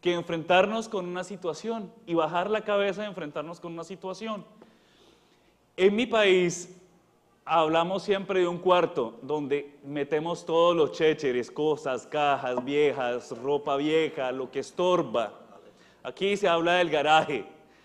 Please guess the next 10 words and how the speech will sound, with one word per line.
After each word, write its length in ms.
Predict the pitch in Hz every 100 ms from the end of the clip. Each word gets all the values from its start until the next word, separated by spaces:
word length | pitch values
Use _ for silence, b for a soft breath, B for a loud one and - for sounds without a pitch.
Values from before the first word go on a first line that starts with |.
| B -
En 120 | 135
mi 100 | 180
país 240 | 202 190
se 80 | 185
habla 180 | 165 165
del 120 | 160
cuarto 460 | - - - 170 170
de 100 | 165
San 240 | 165 135
Alejo. 400 | 127 143 127